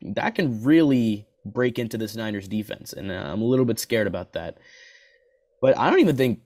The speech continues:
that's my biggest issue. I think my biggest issue is Dallas can rush the passer, and they can harass Brock Purdy. And now Purdy, he's been really good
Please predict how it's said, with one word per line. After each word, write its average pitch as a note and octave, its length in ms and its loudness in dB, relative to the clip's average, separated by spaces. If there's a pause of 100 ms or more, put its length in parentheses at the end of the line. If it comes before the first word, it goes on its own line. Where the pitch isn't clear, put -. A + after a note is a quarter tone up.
(120)
that's B2 420 0
my A#2 160 0
biggest G#2 320 -4
issue. G#2+ 140 -4
I D3 80 2
think G#3+ 100 0
my C3+ 100 0
biggest B2+ 380 -4
issue A2 400 -4 (1200)
is B2+ 180 -2
Dallas E3+ 500 -2
can G#2+ 240 -8
rush C3+ 300 -4
the G2+ 100 -10
passer, - 560 -8 (260)
and G#2+ 160 -2
they D3 120 4
can D#3 140 -2
harass G#2+ 560 -2
Brock G2+ 300 -4
Purdy. G2+ 380 -6 (100)
And A2+ 80 -4
now A#2 140 0
Purdy, D#3+ 440 2 (380)
he's C3+ 220 4
been G2 300 -4
really C3 280 4
good A#2 380 0